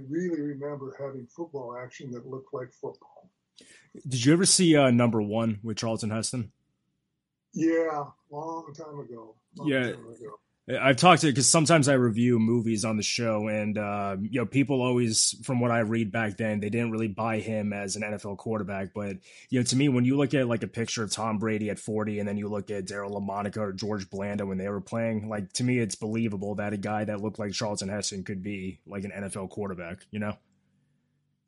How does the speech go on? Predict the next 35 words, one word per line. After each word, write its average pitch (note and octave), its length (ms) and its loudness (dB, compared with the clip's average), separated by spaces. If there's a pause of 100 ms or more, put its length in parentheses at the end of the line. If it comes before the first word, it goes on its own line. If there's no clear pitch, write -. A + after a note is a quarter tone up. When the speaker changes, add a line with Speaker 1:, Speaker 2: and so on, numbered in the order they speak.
(220)
Speaker 1:
But, F3+ 180 0
but, E3 220 -2 (120)
but, E3 240 -4
but E3 260 -4
what E3+ 260 -8
defeats G3 420 -12
him D3 160 -10
is C3+ 160 -12
when D3 160 -10
they C#3 200 -6 (300)
actually D3+ 340 -8
try E3 180 -6
to D3 100 -6
do D3+ 180 -4
what C#3+ 160 -2
a C3+ 40 -8
quarterback C#3+ 540 -10
does. - 380 -10
I D#3+ 60 -12
mean, D3 220 -12 (500)
you E3+ 140 0
know, E3+ 140 -2
it, F#3+ 220 -4
it's, - 160 -6
it's - 240 -8
not C4 200 -4
a A#3 40 -8
simple G#3 380 -8
thing F3+ 300 -6
for D3 140 -10
an D#3 140 -6
actor D#3+ 240 -10
to, C#3 220 -12 (360)
you F#3 40 -12
know, C#3 100 -12